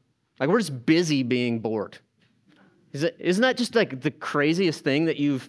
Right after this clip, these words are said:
you've ever heard of? Like, we're constantly chasing and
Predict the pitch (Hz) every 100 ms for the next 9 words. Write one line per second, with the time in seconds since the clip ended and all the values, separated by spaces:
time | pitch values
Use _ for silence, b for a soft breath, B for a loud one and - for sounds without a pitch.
0 | - 127 120 131 147 135 170 - B B
1 | B 143 175 269 - 208 220 214 226 233
2 | - 170 151 139 - - 185 180 208 -
3 | 220 240 247 - b b b 151